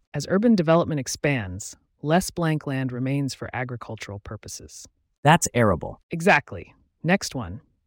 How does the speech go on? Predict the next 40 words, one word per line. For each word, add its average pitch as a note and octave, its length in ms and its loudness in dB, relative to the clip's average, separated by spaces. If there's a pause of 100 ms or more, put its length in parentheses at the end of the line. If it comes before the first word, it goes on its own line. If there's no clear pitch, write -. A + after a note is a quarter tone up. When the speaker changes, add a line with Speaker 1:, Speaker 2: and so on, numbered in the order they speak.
(100)
Speaker 1:
The C3 80 -6
blank D3+ 360 2
comments E3 460 2
made D#3 260 2
during D#3 240 2
the D3+ 80 -2
ceremony C#3 640 0
were A#2+ 160 -8
inappropriate C#3+ 760 -2
and B2 140 -6
upsetting A#2+ 480 -4
to - 120 -8
many. G#2+ 440 -6 (580)
Speaker 2:
That C#3+ 180 6
has B2 200 0
to F#2+ 100 -8
be E2+ 120 -6
profane. G2+ 680 -4 (160)
Speaker 1:
Correct, - 480 -4
again. A2+ 380 -10 (400)
Here's E3 240 -4
another. D#3 440 -2 (280)
The D3+ 140 0
old G#3+ 200 6
manufacturing F3+ 680 4
plant - 340 -6
sat C3+ 340 -2
blank, C#3 520 -6 (180)
with C#3 160 -6
no D#3+ 200 4
sign D#3 380 2
of C3 120 -4
the B2+ 80 -4
bustling C#3+ 500 -4
activity A#2+ 560 -6
that - 220 -14
once C3+ 320 -6
filled B2 300 -8
its - 140 -14
halls. E2+ 520 -14